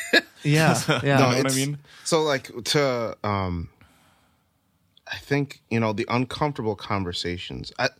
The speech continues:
Speaker 1: I never understand, and this is because I come from the position of being uncomfortable all of the time,
Speaker 3: <laughs>
Speaker 1: right?
Speaker 2: Right.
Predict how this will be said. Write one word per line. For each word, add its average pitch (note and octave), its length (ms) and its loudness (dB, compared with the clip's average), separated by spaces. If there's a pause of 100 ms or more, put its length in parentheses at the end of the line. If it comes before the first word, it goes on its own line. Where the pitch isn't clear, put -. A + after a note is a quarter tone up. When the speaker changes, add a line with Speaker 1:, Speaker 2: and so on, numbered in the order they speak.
(360)
Speaker 1:
I C#3 60 2
never F#3 240 -2
understand, A#2 580 -2
and A2+ 200 0
this C#3 120 -4
is C3+ 120 -6
because G#2+ 260 -2
I G2+ 100 0
come G#2+ 280 -2
from F2+ 580 -4 (640)
the G#2 100 -6
position G#2+ 720 -2
of F2 200 -4
being G2 240 0
uncomfortable G2 760 -4
all D3+ 220 0
of A#2 100 -6
the E2 80 -10
time, - 320 -10 (400)
Speaker 3:
<laughs> A#2+ 120 -8 (600)
Speaker 1:
right? F#2+ 220 0
Speaker 2:
Right. A#2+ 280 0